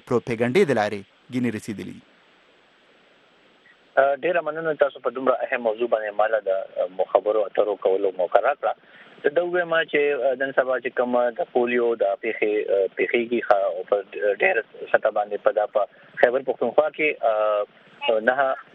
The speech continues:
Speaker 2: ماشومان د هغې نه مفلوج شوي دي او دغه شانتې، آه، په دغه کې چې کوم زمونږ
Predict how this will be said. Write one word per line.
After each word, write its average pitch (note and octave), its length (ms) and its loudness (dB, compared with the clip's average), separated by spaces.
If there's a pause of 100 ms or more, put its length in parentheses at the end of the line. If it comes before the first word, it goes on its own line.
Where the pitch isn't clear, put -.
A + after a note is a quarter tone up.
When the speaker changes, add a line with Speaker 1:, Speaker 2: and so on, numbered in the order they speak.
(120)
Speaker 2:
ماشومان A#2+ 440 0
د A#2 60 -4
هغې A2+ 220 0
نه A#2 80 -2
مفلوج A2 400 -4
شوي A#2+ 180 2
دي A#2 220 -2
او G#2+ 140 0
دغه A#2+ 240 -2
شانتې، G#2+ 400 -2 (520)
آه، G2+ 400 2
په G2+ 240 2
دغه G#2 180 0
کې A#2 180 -8
چې A2+ 140 -2
کوم G#2 220 -2
زمونږ G#2+ 240 -2